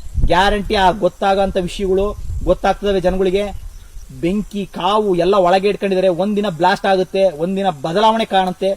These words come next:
ಆ ಬದಲಾವಣೆ ಕಾಣ್ಲಿ ಅಂತಲೇ ಈ ವಿಡಿಯೋಗಳು, ಆ ಪ್ರಜಾಪ್ರಭುತ್ವಕ್ಕೆ ನಿಜವಾದ ಸತ್ವ ಸಿಗ್ಲಿ ಅಂತಲೇ ಈ ವಿಡಿಯೋಗಳು.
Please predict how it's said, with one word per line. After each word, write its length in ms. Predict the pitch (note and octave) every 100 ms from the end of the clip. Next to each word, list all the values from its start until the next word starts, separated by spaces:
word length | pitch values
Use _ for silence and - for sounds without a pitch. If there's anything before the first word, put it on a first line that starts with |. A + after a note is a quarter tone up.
| - - C#3+
ಆ 20 |
ಬದಲಾವಣೆ 500 | C#3 D3+ F#3 F3+ F3
ಕಾಣ್ಲಿ 480 | - F3+ G#3+ A3 G#3
ಅಂತಲೇ 360 | G3 A3+ A#3 - - -
ಈ 120 | F3+
ವಿಡಿಯೋಗಳು, 580 | F3+ G3 G3 F3+ G3 G3 - D3
ಆ 80 | D3+
ಪ್ರಜಾಪ್ರಭುತ್ವಕ್ಕೆ 760 | - E3+ G3+ - F3 F3 E3+
ನಿಜವಾದ 340 | E3 D#3 G3 G3 -
ಸತ್ವ 280 | F#3+ A#3 A#3
ಸಿಗ್ಲಿ 340 | G#3 F#3+ G3
ಅಂತಲೇ 280 | F#3+ G#3 G3+
ಈ 280 | - E3 F#3+
ವಿಡಿಯೋಗಳು. 560 | F3+ F#3+ F3+ F#3+ F3+